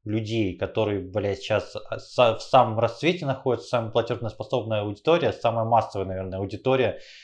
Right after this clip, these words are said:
в принципе, на рынке. Э, и, во-вторых, это тот мультсериал, который спасёт вас от заёбанности. Заёбанности от чего? Заёбанности от Рика и Морти, которые, сука, везде,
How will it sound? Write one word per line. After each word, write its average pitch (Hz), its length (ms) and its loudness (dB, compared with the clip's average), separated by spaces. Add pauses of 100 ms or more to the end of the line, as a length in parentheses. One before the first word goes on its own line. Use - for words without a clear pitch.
(120)
в 107 60 -18
принципе, 113 360 -2
на 101 140 2
рынке. 95 340 -4 (840)
Э, 104 260 2 (260)
и, 127 160 2
во-вторых, 123 640 4 (180)
это 117 580 2
тот 135 220 2
мультсериал, 117 800 0
который 117 640 0
спасёт 139 580 -2
вас 101 300 -2
от 117 420 -2
заёбанности. 101 1000 -2
Заёбанности 104 640 -2
от 95 100 -4
чего? 98 400 -2
Заёбанности 131 1000 -2
от 104 220 -8
Рика 123 340 -4
и 101 80 -2
Морти, 113 480 -2
которые, 104 600 -2
сука, - 360 -12
везде, 87 760 -2